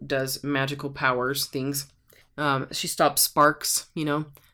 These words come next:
So she has the ability to stop guns, bombs, and things like that.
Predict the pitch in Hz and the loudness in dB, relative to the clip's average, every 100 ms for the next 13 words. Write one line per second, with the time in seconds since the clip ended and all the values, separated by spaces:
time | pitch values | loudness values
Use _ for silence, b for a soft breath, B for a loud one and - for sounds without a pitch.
0 | - - 190 190 180 175 160 143 151 151 | -2 2 4 4 4 4 2 4 4 6
1 | 143 139 151 143 139 135 127 - - 135 | 4 2 2 2 2 2 -2 -2 0 2
2 | - - 143 139 139 139 - 135 139 135 | -2 -2 0 2 2 0 -4 0 2 4
3 | 135 135 - - - _ - 135 123 120 | 2 0 -2 -4 -12 _ -10 -8 -6 -8
4 | 120 - - 135 135 127 - 98 | -12 -16 -6 -4 -4 -6 -8 -8